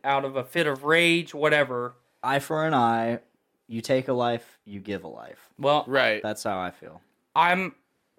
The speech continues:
Speaker 1: I agree, but that's not where I was going with for that one. So that's an
Speaker 2: That's
Speaker 1: actual criminal in my mind.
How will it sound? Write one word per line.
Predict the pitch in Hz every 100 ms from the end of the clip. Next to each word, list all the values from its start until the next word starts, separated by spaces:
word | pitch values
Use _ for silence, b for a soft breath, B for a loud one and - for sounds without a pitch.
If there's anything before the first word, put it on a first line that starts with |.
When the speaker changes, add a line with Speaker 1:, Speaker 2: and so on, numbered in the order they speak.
| -
Speaker 1:
I | 160
agree, | 151 139 165 214 226 220
but | 156 143 -
that's | 151 156 175
not | 170 151
where | 160
I | 147
was | 135
going | 139 143 135
with | 127 123
for | -
that | 120 113
one. | 127
So | 160
that's | 196 233
an | 226
Speaker 2:
That's | 208
Speaker 1:
actual | 208 190
criminal | 165 190 160 135 123
in | 123
my | 120
mind. | 120 117 113